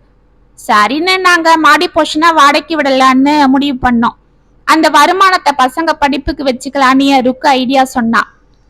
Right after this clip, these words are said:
எனக்கும் சரின்னு பட்டது. அப்பதான் அந்த மாடி போஷனுக்கு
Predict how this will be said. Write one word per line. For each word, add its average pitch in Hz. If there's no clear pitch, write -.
எனக்கும் 285
சரின்னு 269
பட்டது. 240
அப்பதான் 381
அந்த 370
மாடி 285
போஷனுக்கு 277